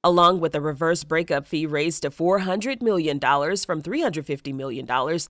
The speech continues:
a ticking fee would provide shareholders with a monthly prepayment of ten cents per share between January twenty twenty-three and the signing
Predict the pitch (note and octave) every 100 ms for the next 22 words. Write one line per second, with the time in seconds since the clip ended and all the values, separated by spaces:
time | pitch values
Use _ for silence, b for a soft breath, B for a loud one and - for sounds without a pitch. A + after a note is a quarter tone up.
0 | - E3+ D3+ B3 C#4+ D4 F3+ D#3 E3 F3
1 | D#3 E3+ D3 E3 E3 D#3 F#3 F#3+ F3 E3+
2 | F#3+ G3+ D#3 D#3+ C#3+ D3 G#3+ G#3+ F#3+ D3+
3 | A3 A#3 A3 A3+ A3+ B2 - C#3+ D3 -
4 | A#3 D4 - B3+ - - B3 - B3+ A3
5 | D#3 C#3+ - D3+ C#3 C3+ E3 F#3+ F3+ F3
6 | E3 - F#3 G3 G3 G3 F#3 G3+ G3+ A3
7 | A3 F3+ E3 D#3 F3+ F#3+ G#3+ G#3+